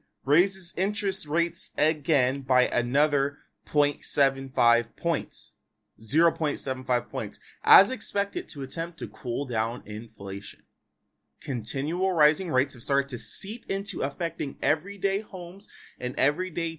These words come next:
people and how they can afford the basics such as travel, food, and water. We've talked about this before, folks. We've talked about this before.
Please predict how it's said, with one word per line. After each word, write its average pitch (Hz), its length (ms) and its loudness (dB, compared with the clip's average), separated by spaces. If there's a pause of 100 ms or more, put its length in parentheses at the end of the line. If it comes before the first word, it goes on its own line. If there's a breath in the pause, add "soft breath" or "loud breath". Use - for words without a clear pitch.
people 135 500 -4
and 123 140 -2
how 135 160 0
they 143 100 0
can 143 160 -6
afford 127 400 -4
the 117 100 -4
basics 135 720 -4 (280 loud breath)
such - 280 -6
as 101 200 -6
travel, 175 720 2 (180)
food, 135 640 -4
and 113 440 -6 (200)
water. 101 640 2 (320)
We've 117 300 -6
talked 147 380 4
about 139 340 0
this 143 160 -2
before, 139 580 2
folks. 120 540 -2
We've 107 180 -8
talked 117 280 -2
about 117 240 -2
this 113 100 -14
before. 110 640 -4